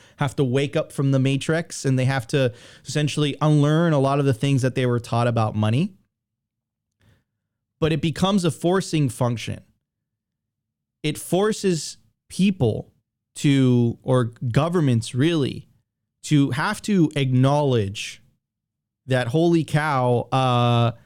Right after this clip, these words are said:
yeah, your money has inflation. And, uh, yeah, we do,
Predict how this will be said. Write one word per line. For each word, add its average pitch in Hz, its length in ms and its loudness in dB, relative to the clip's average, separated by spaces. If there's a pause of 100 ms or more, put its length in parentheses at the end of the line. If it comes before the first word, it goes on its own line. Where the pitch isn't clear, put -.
(540)
yeah, 233 400 0
your 143 260 2
money 175 260 -2
has 180 280 -2
inflation. 202 720 -2 (160)
And, 143 520 4
uh, 147 240 0
yeah, 185 380 0
we 160 200 4
do, 185 720 2